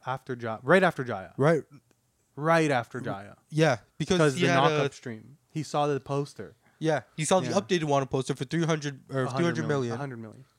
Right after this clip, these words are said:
Speaker 2: Three hundred.
Speaker 1: No, no,
Speaker 2: Hundred?
Speaker 1: a hundred million.
Speaker 2: Hundred million?
Speaker 1: This is before
Speaker 2: Oh,
Speaker 1: Skypiea.
Speaker 2: yes, yes, yes, yes, yes,
Speaker 1: This is
Speaker 2: yes.
Speaker 1: just before Skypiea.
Speaker 2: So he saw the update of a hundred million. He was
Speaker 1: Yeah.
Speaker 2: like, "I'm gonna take your head."
Speaker 1: Yeah, and then
Speaker 2: to the
Speaker 1: that's where
Speaker 2: wo-
Speaker 1: we meet Burgess and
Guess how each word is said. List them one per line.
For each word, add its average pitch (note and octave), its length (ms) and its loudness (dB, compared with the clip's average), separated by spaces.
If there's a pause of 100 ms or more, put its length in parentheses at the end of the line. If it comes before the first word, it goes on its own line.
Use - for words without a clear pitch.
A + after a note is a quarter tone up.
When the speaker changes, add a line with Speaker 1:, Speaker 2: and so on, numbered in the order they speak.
(100)
Speaker 2:
Three D3 100 -4
hundred. C3 200 -10 (480)
Speaker 1:
No, B2 80 -14
no, - 40 -10
Speaker 2:
Hundred? D3 260 -8
Speaker 1:
a - 20 -18
hundred A#2 260 -14
million. A2 220 -20 (200)
Speaker 2:
Hundred F3 220 -2
million? C3 380 -2
Speaker 1:
This F#3 120 -8
is C3 260 -8
before F3 540 -8 (280)
Speaker 2:
Oh, E3+ 240 6
Speaker 1:
Skypiea. D3+ 100 0
Speaker 2:
yes, D3+ 260 0
yes, C3 200 0
yes, A#2 140 -4
yes, - 0 -
yes, A2+ 140 -6
Speaker 1:
This A2 120 -10
is D3 60 -8
Speaker 2:
yes. B2+ 120 -10
Speaker 1:
just D#3+ 220 -6
before C3+ 240 -8
Skypiea. A2+ 480 -12 (140)
Speaker 2:
So - 140 -2
he D#3+ 60 2
saw F3+ 160 4
the E3+ 100 2
update D#3 240 2
of C#3+ 60 2
a C3 60 2
hundred C#3 200 0
million. B2 380 0
He D3 60 -2
was C3+ 80 2
Speaker 1:
Yeah. A#2+ 140 2
Speaker 2:
like, G2+ 80 -18 (180)
"I'm C#3+ 120 0
gonna D#3 140 4
take C#3+ 280 -2 (280)
your C#3+ 300 4
head." A#2 280 -4 (200)
Speaker 1:
Yeah, D3+ 280 0
and F#3+ 160 -4
then G3 120 0
Speaker 2:
to F#3+ 80 -2
the E3 60 6
Speaker 1:
that's C#3+ 100 4
where F#3+ 100 2
Speaker 2:
wo- F#3+ 60 -2
Speaker 1:
we F#3+ 100 -2
meet F3 380 -4 (340)
Burgess D#3+ 640 0
and C#3 460 -4